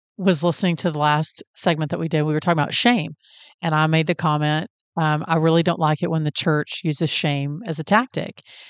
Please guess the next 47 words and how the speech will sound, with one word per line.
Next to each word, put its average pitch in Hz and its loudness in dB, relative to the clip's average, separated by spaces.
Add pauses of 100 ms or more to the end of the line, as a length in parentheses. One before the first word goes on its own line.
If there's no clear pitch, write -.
(100)
And 180 0
he 170 4
said, 175 0
"Catherine, 170 2
can 170 -2
I 156 -2
give 143 -6
you 143 -4
some 160 -4
feedback?" - -6 (460)
And 180 -2
so 208 2
we 202 6
sort 294 0
of 254 -2
talked 170 2
about, 160 2
like, 156 -4
what 170 2
was, 170 -2 (540)
what 196 6
was 202 2
the 185 0
reasoning 190 2
behind 190 2
that, 180 4
and 160 0
what 175 2
did 180 0
you 165 0
mean 151 0
by 143 2
the 139 -6
church? - -4
And 160 0
so 165 2
after 165 2
I 170 4
gave 160 2
him 156 0
a 151 2
little 151 0
bit 147 0
more 147 -2
context, 147 -4
he's 151 -4
like, 143 -2